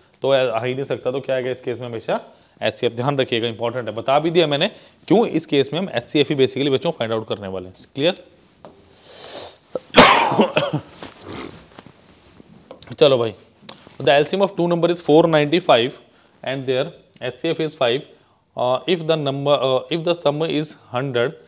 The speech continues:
the difference is very interesting question। करिए कैसे करेंगे, ये एक इंटरेस्टिंग टाइप का क्वेश्चन है, इसको कैसे आप करेंगे बताइए मुझे।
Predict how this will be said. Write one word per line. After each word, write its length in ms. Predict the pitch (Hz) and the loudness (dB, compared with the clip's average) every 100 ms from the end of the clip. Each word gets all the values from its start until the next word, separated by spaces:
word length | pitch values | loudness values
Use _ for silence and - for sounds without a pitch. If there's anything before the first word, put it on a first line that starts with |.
| _ _ - | _ _ -4
the 120 | 131 | -2
difference 360 | 135 131 117 - | 0 -2 -4 -8
is 160 | 117 - 120 | -12 -2 2
very 140 | 139 | 2
interesting 400 | 151 131 120 131 | 2 -2 -4 -6
question। 280 | 120 - 170 - | -6 -6 -10 -4
करिए 220 | 127 117 | -2 0
कैसे 220 | 107 104 101 | 0 -2 -6
करेंगे, 280 | 95 92 90 _ _ _ _ _ - _ _ _ - - _ _ _ _ _ _ _ _ - | -8 -12 -20 _ _ _ _ _ -20 _ _ _ -20 -20 _ _ _ _ _ _ _ _ 0
ये 100 | 165 | 2
एक 160 | 190 - | 2 -2
इंटरेस्टिंग 520 | 139 147 143 - 190 | -2 -2 -2 -4 -2
टाइप 180 | 170 151 | 0 0
का 60 | 147 | -4
क्वेश्चन 340 | 139 135 151 | -4 -4 -6
है, 80 | 202 | -8
इसको 160 | 143 175 - | -10 -8 -4
कैसे 240 | 131 - | -4 -2
आप 120 | 143 143 | -4 -2
करेंगे 220 | 131 156 | -4 -4
बताइए 280 | 120 98 98 | -4 -6 -10
मुझे। 220 | 92 | -14